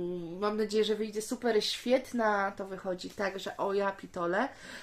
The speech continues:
A jak robię to w zaciszu własnego domu i nikomu nic nie powiem, to wychodzi całkiem przyzwoita.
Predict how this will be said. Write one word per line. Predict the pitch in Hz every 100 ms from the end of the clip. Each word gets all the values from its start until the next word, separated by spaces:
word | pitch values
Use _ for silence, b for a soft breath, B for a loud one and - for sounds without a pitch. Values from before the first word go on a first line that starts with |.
| B
A | - 202 202
jak | 208 208
robię | 233 226
to | 220 214 202 202
w |
zaciszu | 202 220 247 233 214
własnego | 214 214 202 202
domu | 214 226 220
i | 214
nikomu | 202 220 220
nic | 214 214 -
nie | 185
powiem, | 233 226 214
to | 202
wychodzi | 208 214 202
całkiem | 233 226 233
przyzwoita. | 214 214 202 220 208 190 226